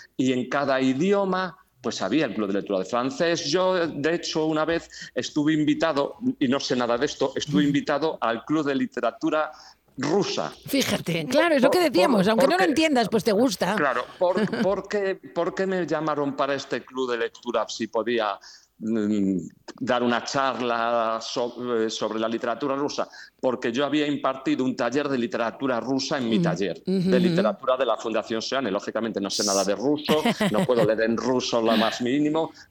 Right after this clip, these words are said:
Speaker 1: pero sí que soy un gran admirador de la literatura
Speaker 2: Claro.
Speaker 1: rusa.
Speaker 2: Sí, sí, sí.
Speaker 1: Y, y, y entonces me había empapado durante aquellos meses aún más de literatura rusa, bueno, y tuvimos así este contacto de colaboración.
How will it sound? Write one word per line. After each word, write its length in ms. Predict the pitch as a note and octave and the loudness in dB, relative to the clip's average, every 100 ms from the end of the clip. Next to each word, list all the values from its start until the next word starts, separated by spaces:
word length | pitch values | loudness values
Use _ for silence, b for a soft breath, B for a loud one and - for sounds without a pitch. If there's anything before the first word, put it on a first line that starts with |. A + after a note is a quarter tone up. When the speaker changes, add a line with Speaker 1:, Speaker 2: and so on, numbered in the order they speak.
| _ | _
Speaker 1:
pero 300 | G3 F3+ F3+ | 0 0 -2
sí 380 | - G3+ F#3 - | -2 -2 -2 -2
que 240 | C3 A2 | -2 -2
soy 260 | - C3+ D3+ | -2 0 2
un 140 | C3 | 2
gran 200 | B2+ D3 | 0 -2
admirador 480 | C#3 A2+ A2 A2 A2 | -2 -2 -2 0 0
de 100 | G#2+ | 0
la 80 | G2+ | 0
literatura 540 | G#2 G#2 F#2+ E3+ F3 | 0 0 0 0 0
Speaker 2:
Claro. 140 | D3+ B2 | 0 -2
Speaker 1:
rusa. 200 | - - - _ - | -6 -8 -12 _ -4
Speaker 2:
Sí, 240 | F3 E3 | 0 0
sí, 120 | D#3+ C#3 | 2 2
sí. 40 | B2+ A#2+ A2+ A2+ A#2 - - | 4 4 0 -4 -6 -16 -4
Speaker 1:
Y, 60 | C#3 | -2
y, 20 | - - | 0 2
y 40 | B2+ | 2
entonces 280 | C#3 C3+ C3 | 2 2 2
me 60 | |
había 300 | A#2 C#3+ D3 | 2 4 2
empapado 580 | C#3 C3+ C3 - C#3+ B2 | 0 -2 -2 0 0 0
durante 320 | G#2+ G#2 G2+ | 0 0 -2
aquellos 340 | - B2 B2+ C3 | -2 0 0 -2
meses 380 | D3 D#3 - | -4 -4 -2
aún 320 | C3 D#3 C#3 B2 | -2 0 0 0
más 260 | D3 C#3+ | 0 -2
de 120 | A#2+ | -2
literatura 560 | A2 G#2 A2 G#2+ A#2 A#2+ B2 | -2 -2 -2 -4 -2 -2 -2
rusa, 400 | E3 D3+ D#3+ D#3 - b b | -4 -2 -2 -4 -6 b b
bueno, 260 | C3 A#2 G2+ | -2 0 0
y 180 | G#2 | 0
tuvimos 480 | F2+ A2+ B2 C3 B2+ | 0 0 2 0 0
así 360 | A#2 - B2+ A2+ | -4 -2 0 0
este 240 | A2 A#2+ | -2 -4
contacto 480 | A2+ A2+ A#2 A2 C3 | -2 -2 -2 -2 0
de 120 | A#2 | 0
colaboración. 800 | - G2 F2 F2 E2+ - F2+ | 0 0 0 -2 -4 -2 -4